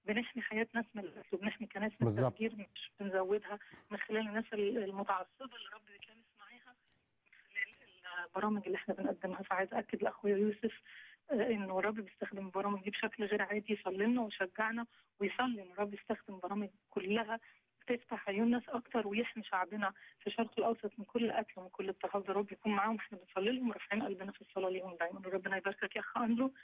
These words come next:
Speaker 2: أشكرك.
Speaker 1: ويبارك كل البرامج في قناة الكرمة المقدسة.
Speaker 2: آمين،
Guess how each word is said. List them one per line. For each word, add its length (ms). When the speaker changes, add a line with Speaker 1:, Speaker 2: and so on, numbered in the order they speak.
Speaker 2:
أشكرك. 160
Speaker 1:
ويبارك 220
كل 160
البرامج 400
في 80
قناة 240
الكرمة 360
المقدسة. 680
Speaker 2:
آمين، 320